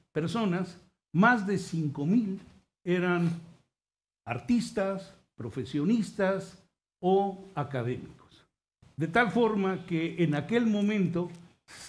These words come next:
hubo una inyección fenomenal, maravillosa de talento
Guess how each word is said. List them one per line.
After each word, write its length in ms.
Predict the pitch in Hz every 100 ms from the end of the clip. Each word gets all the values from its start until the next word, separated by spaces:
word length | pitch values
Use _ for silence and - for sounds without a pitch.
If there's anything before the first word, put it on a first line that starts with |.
| -
hubo 180 | 240 240
una 180 | 247 220
inyección 800 | 190 165 170 196 202 208 208 - - -
fenomenal, 800 | 175 160 160 151 156 165 147 - - - _ _ _
maravillosa 960 | 120 147 156 151 160 156 220 208 214 175
de 260 | 170 147
talento 720 | 139 151 156 208 190 170 185